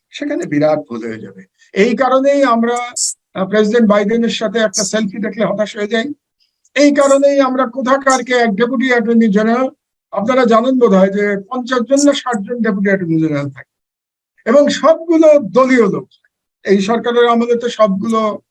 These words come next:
আওয়ামী লীগ, ছাত্রলীগের পান্ডা হতে হবে। আহ, শুধু এখানে না, পুলিশও আপনি যদি ডিবিতে দেখেন, ডিবিতে অ্যাসিস্ট্যান্ট কমিশনার থেকে শুরু করে প্রত্যেকে আওয়ামী লীগ, ছাত্রলীগের পান্ডা ছিল, তারা খুনি ছিল। They are all murderers। তো এরা,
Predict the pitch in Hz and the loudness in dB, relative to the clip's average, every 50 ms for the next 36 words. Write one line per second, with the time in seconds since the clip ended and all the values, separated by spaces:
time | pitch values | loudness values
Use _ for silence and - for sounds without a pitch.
0 | _ _ _ _ _ - 170 180 196 190 196 196 196 196 196 - 196 196 190 - | _ _ _ _ _ -4 -2 2 2 4 2 2 2 0 0 0 -4 -4 -4 -4
1 | 190 190 190 185 185 190 190 185 - 208 220 208 180 165 147 120 104 - 131 - | -4 -4 -2 -2 -2 -4 -4 -4 -2 -2 0 0 0 0 -2 -2 -4 -10 -12 -10
2 | 143 - - _ _ _ _ _ _ _ _ _ _ _ _ _ _ - 165 165 | -10 -12 -14 _ _ _ _ _ _ _ _ _ _ _ _ _ _ -4 0 4
3 | 170 170 170 170 165 - 196 196 202 220 208 202 196 196 - - 180 180 185 185 | 4 6 4 4 2 0 0 0 0 2 0 0 -2 -4 -6 -6 -4 -2 0 2
4 | 254 294 302 254 202 190 196 - - _ _ - 262 269 311 - - 285 262 247 | 2 2 4 4 4 2 0 -2 -8 _ _ -6 -2 0 0 2 2 2 2 2
5 | 233 202 220 226 214 226 214 220 185 175 220 262 277 269 277 277 226 196 - - | 0 -4 -4 -6 -6 -4 -4 -4 0 0 2 2 4 4 4 4 2 2 0 -2
6 | 180 160 - _ _ _ _ _ _ _ _ - 214 233 233 277 285 285 262 233 | -4 -12 -20 _ _ _ _ _ _ _ _ -6 -4 -2 -2 0 2 0 0 0
7 | 220 190 196 294 294 277 277 269 254 220 - 262 254 254 240 240 247 247 262 254 | 0 -4 -4 -4 -2 0 0 -2 -2 -4 -8 -8 -8 -8 -10 -10 -10 -6 -4 -4
8 | 254 - - - - - 220 247 240 240 240 240 233 233 240 233 233 - - 285 | -4 -4 -6 -12 -12 -8 -6 -2 2 4 4 4 2 0 -4 -6 -6 -4 -6 -6
9 | 285 202 165 127 - - _ _ _ _ _ _ - 196 214 220 220 233 233 233 | -2 -2 -4 -4 -4 -10 _ _ _ _ _ _ -2 2 2 2 2 2 0 -2
10 | - - - - 220 202 - 208 208 202 196 196 190 - 202 196 185 165 151 143 | -4 -6 -6 -2 -4 -2 -2 -2 -2 -2 0 -2 -2 -2 -2 -2 -2 -2 -4 -6
11 | - - 127 131 131 180 196 202 196 - 381 349 302 - - - - _ _ _ | -10 -14 -14 -12 -8 -6 -6 -6 -8 -6 -2 0 0 0 -2 -4 -12 _ _ _
12 | _ _ _ - - - 190 285 302 311 320 330 320 311 285 226 226 277 320 339 | _ _ _ -20 -10 -4 0 2 2 4 6 4 4 4 4 4 4 4 4 4
13 | 339 277 196 - - - - - - _ _ _ _ _ _ _ - - - - | 2 0 -2 -2 -4 -8 -16 -20 -20 _ _ _ _ _ _ _ -14 -14 -14 -14
14 | - _ - 240 277 277 294 320 320 320 320 311 | -14 _ -2 2 4 4 6 6 6 4 4 4